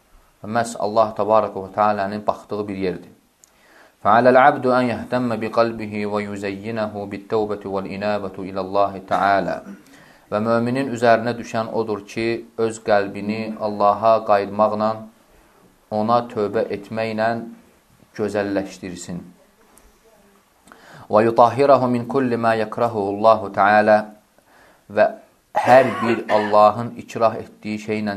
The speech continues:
təmizləsin. Yəni, o şey ki, Allah ikrah edir, istəmir, onu qəlbindən aparsın.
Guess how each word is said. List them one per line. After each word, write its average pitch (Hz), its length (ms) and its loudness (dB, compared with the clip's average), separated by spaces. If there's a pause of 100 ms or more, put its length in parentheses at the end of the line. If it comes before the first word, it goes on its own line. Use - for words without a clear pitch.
təmizləsin. 90 640 -8 (680)
Yəni, 98 180 -8
o 113 160 -4
şey 107 320 -4
ki, 95 240 -10 (320)
Allah 98 400 -2
ikrah 101 380 -6
edir, 95 420 -10 (600)
istəmir, 101 720 -8 (3500)
onu 110 280 -4
qəlbindən 101 480 -2
aparsın. 87 560 -8